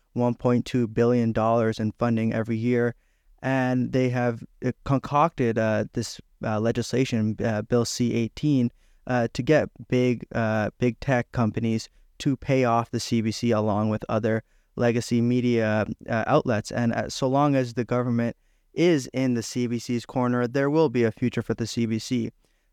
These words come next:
Uh, it is a good thing that not all of Canada's major p-, uh, parties are pro C B C. The governing Liberals, they are clearly pro C B C, but the official opposition, the Conservatives,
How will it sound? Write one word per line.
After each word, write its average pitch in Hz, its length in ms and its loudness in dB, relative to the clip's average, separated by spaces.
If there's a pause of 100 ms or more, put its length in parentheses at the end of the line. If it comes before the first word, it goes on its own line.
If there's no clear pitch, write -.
(100)
Uh, - 60 -2
it 117 360 -2
is 123 140 0
a 120 60 -2
good 131 260 -2
thing 123 320 0
that 113 300 -2 (100)
not 123 280 0
all 123 360 2
of 113 280 -2
Canada's 113 500 -2
major 113 340 -2
p-, - 220 -4
uh, 113 220 2
parties 120 480 2
are 120 420 2 (300)
pro 117 240 2
C 110 220 -2
B 110 120 0
C. 120 220 -2
The 123 100 0
governing 117 320 2
Liberals, 113 360 0
they 120 200 0
are 110 300 0
clearly 113 520 -2 (340)
pro 127 160 4
C 120 200 -2
B 117 140 0
C, 117 400 -2
but 117 320 0
the 120 200 2
official 127 360 -2
opposition, 117 840 -2
the 113 240 0
Conservatives, 123 800 0